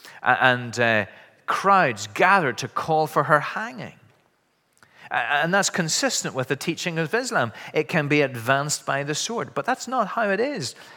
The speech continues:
according to Jesus with Christianity. Paul says in two Corinthians, uh, ten, three and four, "Though we live in the world, we do not wage war as the world does."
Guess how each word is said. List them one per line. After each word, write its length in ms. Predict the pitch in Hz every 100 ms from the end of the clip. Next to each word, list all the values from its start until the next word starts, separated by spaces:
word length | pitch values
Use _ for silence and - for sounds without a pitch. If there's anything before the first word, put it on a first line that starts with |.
| -
according 460 | - - 180 180 143
to 100 | 135
Jesus 500 | 113 208 220 123 104
with 160 | 127 -
Christianity. 600 | 143 - 170 214 185 107
Paul 300 | - 143 143
says 300 | 135 143 139
in 100 | 127
two 160 | 147 139
Corinthians, 540 | 147 143 165 180 214 - - - - -
uh, 220 | 113 110 -
ten, 460 | 143 135 143 156 143
three 280 | - 139 139
and 140 | 131
four, 340 | - 147 175
"Though 200 | 120 139
we 180 | 135 131
live 320 | 120 156 247
in 100 | 233
the 100 | 196
world, 600 | 180 180 147 92 101 131 - - - -
we 220 | - 135 131
do 280 | 117 214
not 300 | 226 190 170
wage 460 | 127 165 196 170 143
war 500 | 135 156 202 143 104
as 160 | 107 113
the 100 | 123
world 500 | 120 135 139 143 123
does." 800 | 165 202 196 71 69 - -